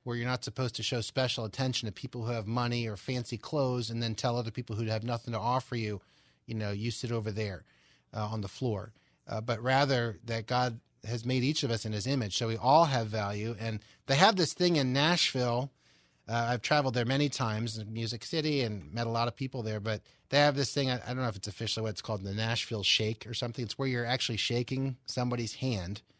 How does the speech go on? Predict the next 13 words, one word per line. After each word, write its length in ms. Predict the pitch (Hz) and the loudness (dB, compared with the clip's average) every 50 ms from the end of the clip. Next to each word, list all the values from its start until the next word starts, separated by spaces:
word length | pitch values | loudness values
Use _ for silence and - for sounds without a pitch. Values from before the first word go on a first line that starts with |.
| _ _ _ _ _ _ _ _ _ _ | _ _ _ _ _ _ _ _ _ _
but 160 | - 131 123 | -2 0 2
you're 120 | - 139 135 | 4 4 6
looking 280 | - - - 156 135 - _ - | 4 4 4 2 -2 -2 _ 0
over 380 | - 175 208 233 214 180 185 160 | 4 4 4 4 4 2 2 2
their 180 | 135 139 123 | 2 2 2
shoulder 540 | 110 - - 156 151 123 107 107 101 107 107 - | 2 2 2 2 2 2 0 -2 -2 -4 -4 -4
to 140 | - 127 | -4 -4
see 160 | 113 - 156 143 | -2 0 0 0
if 100 | 120 - | 0 2
someone 400 | - 143 139 135 131 123 123 117 | 0 0 0 0 0 0 -2 -2
theoretically 560 | - 139 131 127 127 127 120 - 123 120 120 | -2 0 0 2 0 0 0 -2 -2 -2 -2
more 240 | 113 120 127 127 120 | -2 0 0 0 0
important 560 | 110 - - - 147 139 131 110 110 95 | -2 -4 -6 -2 -2 -2 -2 -2 -6 -8